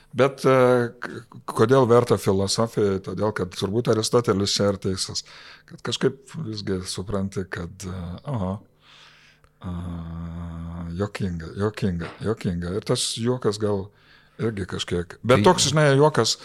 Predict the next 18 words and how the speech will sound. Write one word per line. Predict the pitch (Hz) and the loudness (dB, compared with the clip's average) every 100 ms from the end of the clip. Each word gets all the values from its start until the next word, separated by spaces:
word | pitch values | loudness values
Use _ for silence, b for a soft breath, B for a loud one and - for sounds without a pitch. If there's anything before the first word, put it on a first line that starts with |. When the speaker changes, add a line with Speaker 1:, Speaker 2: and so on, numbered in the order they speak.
| B B | B B
Speaker 1:
ne | 113 | 0
dėl | 113 113 | 2 2
to, | 165 | 4
kad | 156 110 | 4 4
ten | 104 | 2
kažkas | 98 - 104 - | -2 0 0 0
turi | 104 95 | 0 0
juokint, | 95 113 110 - 85 78 | 4 4 4 0 -8 -8
žinai, | - 90 90 87 | -8 -6 -6 -6
bet | 82 82 90 B B B B | -8 -10 -14 B B B B
Speaker 2:
Tai | - | 6
jeigu | 120 175 131 | 8 10 8
būtų | 156 127 | 8 8
laiko | 123 113 | 6 8
mašina, | 107 95 101 101 | 6 6 4 4
profesoriau, | 92 92 87 87 85 | 4 2 2 2 2
tai | 101 | 4
jūs | 110 107 | 4 0